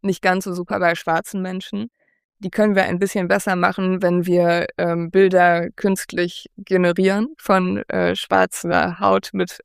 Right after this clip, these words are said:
Hautkrebs. Aber wollen wir nicht mal drüber nachdenken, ob wir vielleicht doch Fotos machen und das dann noch besser funktioniert? Kann man für jeden einzelnen Fall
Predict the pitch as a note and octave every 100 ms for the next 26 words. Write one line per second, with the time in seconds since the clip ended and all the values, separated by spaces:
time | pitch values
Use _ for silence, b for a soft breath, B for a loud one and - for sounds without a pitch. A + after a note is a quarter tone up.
0 | - F#3 G3+ - - A3+ - - B B
1 | B B - G#3 G3+ G#3 - - G3+ A#3+
2 | B3+ A#3 A3 G3 F3+ E3 F3 - - F#3+
3 | F3+ - F3+ G3 - F3+ F3 - F3+ -
4 | F#3+ G#3+ G#3+ G3 G3+ G#3 - F#3 F3+ E3+
5 | D#3 - - C4 A#3+ C#4+ D#4+ - _ _
6 | - C4+ C4 - B3+ C4 C#4+ - B3+ C#4
7 | B3 A#3+ A#3+ B3 A#3+ - - A3+ - A3
8 | G#3+ - G#3 A3